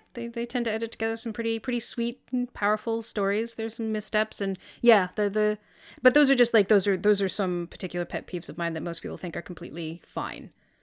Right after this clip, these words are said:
Um, and, and often if I, if I question them, they feel attacked. But, but yeah, don't, American Dream,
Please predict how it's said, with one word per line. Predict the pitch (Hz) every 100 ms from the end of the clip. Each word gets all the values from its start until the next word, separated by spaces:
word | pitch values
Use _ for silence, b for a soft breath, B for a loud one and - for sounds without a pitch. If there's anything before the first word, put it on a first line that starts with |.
| _ _ _ -
Um, | 156 127 92 - 185 _ _ _ -
and, | 170 135 151 -
and | 202
often | - 165 165
if | 147 -
I, | 147 143 -
if | 202 233
I | 254
question | 240 302 - 214
them, | 180 170 156
they | 165 180
feel | 165 180 170 156
attacked. | 185 - 175 175 - - _
But, | - 170 - B B B B B B
but | 190
yeah, | 160 131 -
don't, | 196 196 - b b b b -
American | 233 233
Dream, | 214 208 208 202